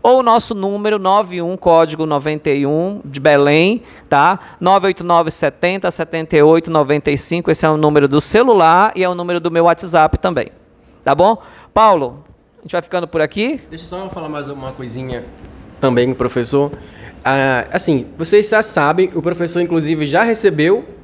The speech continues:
Speaker 2: acho que deve ter ficado
Speaker 1: Sim,
Speaker 2: espantado
Speaker 1: sim, tem uma
Speaker 2: o número
Speaker 1: galera.
Speaker 2: de pessoas que entrou em contato com ele, porque eu fiz logo um vídeo,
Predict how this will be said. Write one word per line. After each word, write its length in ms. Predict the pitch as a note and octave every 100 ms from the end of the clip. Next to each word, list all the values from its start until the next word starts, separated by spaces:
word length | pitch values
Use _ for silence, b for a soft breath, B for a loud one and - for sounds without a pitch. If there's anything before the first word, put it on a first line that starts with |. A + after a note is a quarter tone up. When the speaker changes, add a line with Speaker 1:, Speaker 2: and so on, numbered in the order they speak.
| - - -
Speaker 2:
acho 220 | C3+ -
que 140 | - E3
deve 320 | D#3 D#3+ E3
ter 140 | F3
ficado 520 | E3+ E3 E3+ E3 E3 E3 -
Speaker 1:
Sim, 200 | - F#3+
Speaker 2:
espantado 840 | G#3+ B3 A#3 - G#3+ A3 A3 E3+
Speaker 1:
sim, 320 | C3+ F3 E3 D3
tem 120 | E3
uma 80 | F#3+
Speaker 2:
o 20 |
número 340 | G3+ A#3 A#3
Speaker 1:
galera. 100 | A#3
Speaker 2:
de 180 | F#3 G3+
pessoas 480 | G#3 G#3 G3+ F#3+ F#3
que 100 | F#3
entrou 240 | E3+ F3+
em 40 | G#3+
contato 400 | A#3+ A3 F#3+ F#3+
com 80 | F3+
ele, 140 | F#3
porque 340 | F3+ E3+ G3+ G3+
eu 80 | G3
fiz 240 | A3 A3
logo 300 | G#3+ G#3+ F3+
um 60 | D3
vídeo, 480 | D#3+ A3 G3+ G#3+